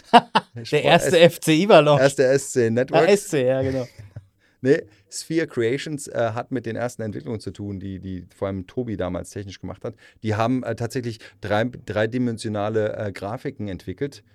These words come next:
Speaker 2: und halt Sphären kreiert. Und daher kam S C und dann kam noch das Networks dazu. Aber long story short,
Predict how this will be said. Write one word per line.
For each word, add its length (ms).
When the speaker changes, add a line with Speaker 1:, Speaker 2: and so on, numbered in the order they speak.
Speaker 2:
und 240
halt 260
Sphären 560
kreiert. 760
Und 280
daher 280
kam 340
S 300
C 400
und 200
dann 260
kam 200
noch 140
das 160
Networks 340
dazu. 300
Aber 140
long 200
story 300
short, 320